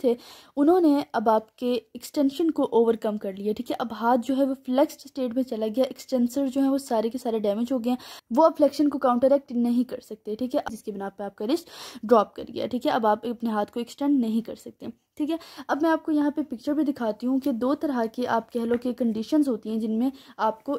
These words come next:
इस रिस्ट ड्रॉप्स की कंडीशन से गुजरना पड़ता है, ठीक है। नंबर वन, this one, ठीक है,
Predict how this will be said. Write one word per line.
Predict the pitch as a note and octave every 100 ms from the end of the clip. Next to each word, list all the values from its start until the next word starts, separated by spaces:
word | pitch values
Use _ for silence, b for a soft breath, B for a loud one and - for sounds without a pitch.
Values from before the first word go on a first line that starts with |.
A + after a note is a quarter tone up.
| B3+
इस | - -
रिस्ट | G#3+ A3+ -
ड्रॉप्स | A3+ G#3 -
की | - B3
कंडीशन | A3+ G#3 A3
से | A3
गुजरना | A#3+ G3+ F#3+ -
पड़ता | - - A#3
है, | - -
ठीक | C4
है। | F#4 B B -
नंबर | A#3+ A#3+ A3+ B3+
वन, | C4+ B3 G3+
this | G#3+ -
one, | - - B B -
ठीक |
है, | C#4